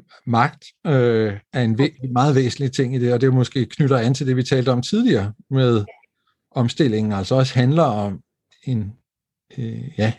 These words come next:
en revideret måde i hvert fald, at forvalte magt på i organisationer.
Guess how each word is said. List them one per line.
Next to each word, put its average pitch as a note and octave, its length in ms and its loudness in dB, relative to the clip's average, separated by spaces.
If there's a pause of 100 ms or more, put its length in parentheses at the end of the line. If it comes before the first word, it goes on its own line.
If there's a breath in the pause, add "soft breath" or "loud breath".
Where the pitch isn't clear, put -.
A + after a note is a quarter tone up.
en G#2+ 140 -4
revideret A#2+ 420 0
måde B2+ 380 4
i B2 40 2
hvert A2+ 180 0
fald, - 180 -8 (260)
at G#2+ 280 -2
forvalte G#2+ 560 0 (500)
magt A#2 440 -2
på - 240 -2 (300)
i B2 100 2
organisationer. A2 800 0